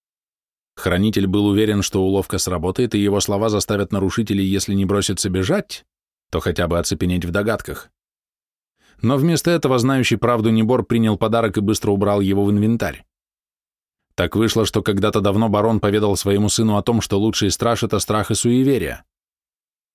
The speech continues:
Мальчишка вырос, подался в учение к Небору и рассказал ему об этой тайне.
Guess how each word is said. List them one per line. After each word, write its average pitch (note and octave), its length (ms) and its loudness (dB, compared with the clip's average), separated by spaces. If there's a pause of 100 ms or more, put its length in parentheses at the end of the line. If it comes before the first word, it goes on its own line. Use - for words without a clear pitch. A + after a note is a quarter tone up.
(140)
Мальчишка F#2 520 0
вырос, G2+ 400 -2 (400)
подался D3+ 420 0
в G#2+ 40 0
учение A2 420 2
к - 60 -10
Небору C#3 380 2
и - 20 2
рассказал A#2 440 0
ему G#2 240 2
об G2+ 100 0
этой A2 180 0
тайне. D#2 380 -6